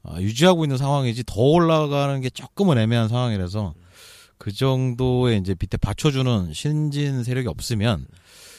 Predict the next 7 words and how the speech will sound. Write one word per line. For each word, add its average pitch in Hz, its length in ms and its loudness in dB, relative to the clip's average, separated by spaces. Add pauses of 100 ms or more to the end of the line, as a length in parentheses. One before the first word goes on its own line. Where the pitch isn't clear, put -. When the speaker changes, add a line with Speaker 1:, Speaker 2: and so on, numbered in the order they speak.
Speaker 1:
흥행이 156 340 0
좀 120 120 -2
폭발력을 147 640 4
갖기는 101 400 0
쉽진 - 300 -4
않죠. 95 500 4 (120)
Speaker 2:
음. - 60 -20